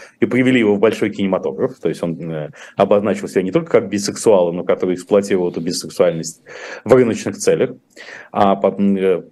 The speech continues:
под конец он признался, что по сей день, он человек очень крепкого здоровья, он выпивает одиннадцать бутылок белого вина в день, но заснуть в сутки, заснуть всё равно не может, поэтому перед сном он ещё нахлобучивает бутылочку виски.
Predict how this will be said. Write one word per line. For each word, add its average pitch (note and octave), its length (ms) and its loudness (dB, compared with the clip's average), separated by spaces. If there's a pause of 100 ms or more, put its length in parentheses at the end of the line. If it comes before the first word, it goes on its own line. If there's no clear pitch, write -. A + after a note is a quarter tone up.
под G2+ 160 -2
конец F#3+ 260 4
он G3 100 0
признался, B2 440 2
что A2 160 0
по G#2+ 160 2
сей G2 160 -4
день, G3+ 280 2
он G2 300 0
человек - 240 -2
очень - 180 -4
крепкого G2 380 0
здоровья, C3+ 520 2 (260)
он A2+ 120 2
выпивает A#2 460 4
одиннадцать A#2+ 460 2
бутылок G#2 420 0
белого G2 340 2
вина G2 220 2
в - 120 -4
день, B3+ 340 -2 (400)
но A#2+ 100 6
заснуть B2+ 400 4
в - 60 -14
сутки, G2+ 320 -4
заснуть A2+ 440 0
всё A#2 120 4
равно A2+ 180 4
не A#2+ 120 0
может, A#3 280 0
поэтому A#2+ 560 0
перед G2+ 220 0
сном D#3 340 0 (320)
он A#2 300 4
ещё A#2+ 160 -2
нахлобучивает G#2+ 580 0
бутылочку G2+ 460 -2
виски. - 400 -10